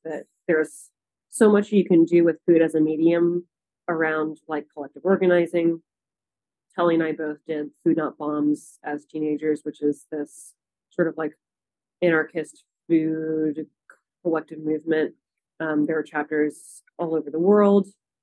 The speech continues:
where basically people will gather together, assemble food, and distribute it for free in parks.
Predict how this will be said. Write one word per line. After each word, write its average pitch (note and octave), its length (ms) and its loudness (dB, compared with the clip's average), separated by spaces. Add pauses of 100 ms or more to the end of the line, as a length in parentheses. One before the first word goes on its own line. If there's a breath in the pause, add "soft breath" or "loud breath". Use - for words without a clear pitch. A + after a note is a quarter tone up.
(180)
where F3 120 2
basically D#3 760 -8 (180)
people D3+ 180 -8
will D3+ 120 -6
gather D3+ 320 -10
together, D3+ 580 -8 (420)
assemble D#3+ 500 -2
food, D#3 440 -4
and D#3 220 -2
distribute D3+ 380 -10
it - 120 -8
for - 180 -18
free D3 140 -16
in C#3 220 -6
parks. - 420 -14